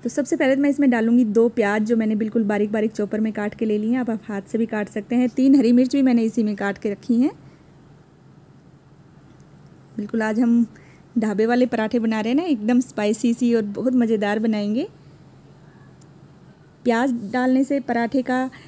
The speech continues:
पनीर के पराठे का टेस्ट भी बढ़ जाएगा और बच्चों को बहुत पसंद आता है ये। तो सबसे पहले मैंने डाल दिया है ये आधी चम्मच हल्दी पाउडर, एक बड़ा चम्मच भर के मैंने लाल मिर्च पाउडर भी लिया है। थोड़ा सा मैं इसमें कश्मीरी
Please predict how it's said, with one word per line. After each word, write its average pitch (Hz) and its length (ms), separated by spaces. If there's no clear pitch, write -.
पनीर 240 200
के 262 120
पराठे 247 300
का 262 140
टेस्ट 240 380
भी 247 100
बढ़ 220 260
जाएगा 226 460
और 226 60
बच्चों 254 340
को 330 80
बहुत 240 240
पसंद 208 320
आता 196 220
है 196 160
ये। 190 140
तो 233 100
सबसे 302 260
पहले 302 180
मैंने 277 240
डाल 220 260
दिया 226 180
है 240 200
ये 240 280
आधी 220 200
चम्मच 226 380
हल्दी 202 200
पाउडर, 208 460
एक 320 240
बड़ा 262 180
चम्मच 240 280
भर 220 140
के 220 100
मैंने 220 220
लाल 208 220
मिर्च 220 200
पाउडर 214 320
भी 226 100
लिया 220 200
है। 226 180
थोड़ा 294 300
सा 294 100
मैं 262 120
इसमें 254 220
कश्मीरी 220 560